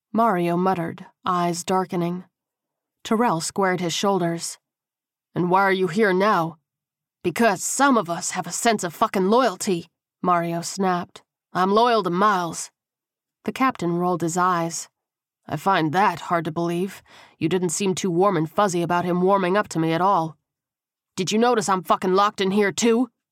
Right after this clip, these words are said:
Mario growled. Miles raised his hands to try to defuse the situation. "You don't have to believe me," he said. "I know how it looks, but if you don't lower your gun and chill, eventually one of my men is going to pop one in your face,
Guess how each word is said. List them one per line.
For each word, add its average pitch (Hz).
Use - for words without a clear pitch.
Mario 170
growled. 180
Miles 180
raised 185
his 180
hands 180
to 208
try 220
to 190
defuse 214
the 170
situation. 202
"You 175
don't 269
have 302
to 254
believe 240
me," 160
he 170
said. 170
"I 185
know 240
how 247
it 208
looks, -
but -
if 165
you 190
don't 214
lower 240
your 196
gun 208
and 175
chill, 190
eventually 214
one 220
of 202
my 190
men 202
is 175
going 185
to 170
pop 208
one 208
in 208
your 175
face, 208